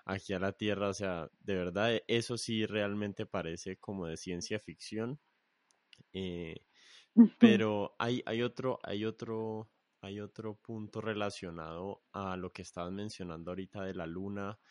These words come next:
Speaker 1: de, de Júpiter con, con océanos debajo de su capa glaciar, y creo que es un descubrimiento similar el que hicieron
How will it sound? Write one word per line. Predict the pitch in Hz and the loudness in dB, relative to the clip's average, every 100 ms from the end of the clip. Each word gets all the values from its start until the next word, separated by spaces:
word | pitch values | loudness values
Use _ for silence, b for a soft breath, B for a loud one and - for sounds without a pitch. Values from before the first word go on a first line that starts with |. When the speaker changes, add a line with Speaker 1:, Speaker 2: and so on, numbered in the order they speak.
| b b b b _ | b b b b _
Speaker 1:
de, | 90 101 95 85 80 - _ _ _ _ - | -10 -4 -4 -4 -10 -14 _ _ _ _ -16
de | 92 95 | -8 -8
Júpiter | - 98 104 - 107 107 _ | -8 -10 -10 -6 -6 -6 _
con, | - 101 92 - - _ | -8 -6 -6 -8 -18 _
con | - 95 | -10 -8
océanos | 87 - 104 107 117 110 | -6 -4 -2 -2 -4 -4
debajo | 101 80 90 | -4 -4 -4
de | 104 | -6
su | 107 101 | -6 -10
capa | - 87 - 98 | -6 -6 -4 -6
glaciar, | 104 90 - 95 92 95 - - | -4 -4 -4 -4 -4 -4 -10 -12
y | 101 | -12
creo | - 104 107 | -8 -2 -2
que | - 120 98 | -2 -4 -4
es | - | -4
un | 107 | -6
descubrimiento | 110 - - 107 92 85 87 101 | -4 -6 -6 -6 -6 -8 -8 -8
similar | 113 101 87 90 98 104 - | -6 -6 -6 -2 -2 -4 -8
el | 104 98 | -10 -10
que | 95 | -12
hicieron | 87 - 92 90 104 | -10 -6 -4 -4 -6